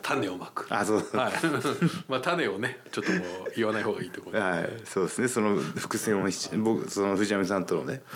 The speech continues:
Speaker 1: あと、でもあれもありましたよね。
Speaker 2: まあ、
Speaker 1: その、
Speaker 2: はい。
Speaker 1: 藤波さんが後楽園大会で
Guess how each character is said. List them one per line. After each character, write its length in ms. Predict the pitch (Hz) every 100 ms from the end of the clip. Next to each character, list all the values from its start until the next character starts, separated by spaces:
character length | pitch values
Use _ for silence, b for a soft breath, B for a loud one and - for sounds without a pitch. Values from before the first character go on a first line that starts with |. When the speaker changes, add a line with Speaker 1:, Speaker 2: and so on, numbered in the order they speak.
| B
Speaker 1:
あ 80 | 262
と、 120 | - 175
で 60 |
も 160 | 180 160
あ 40 | 202
れ 80 |
も 100 | 247
あ 40 | 262
り 40 | 269
ま 100 | 277
し 100 | -
た 60 |
よ 60 | 107
ね。 20 |
Speaker 2:
ま 120 | 104
あ、 20 | 135
Speaker 1:
そ 140 | 123
の、 240 | 110 107
Speaker 2:
は 200 | 113 113
い。 40 | 113 110 110 110 107 -
Speaker 1:
藤 180 | 135 156
波 300 | 170 170 165
さ 560 | - - - - 156
ん 240 | 147 143 139
が 320 | 139 135 98
後 200 | - 123
楽 240 | 135 127 135
園 160 | 131
大 200 | 127 120
会 100 | 104
で 100 | 87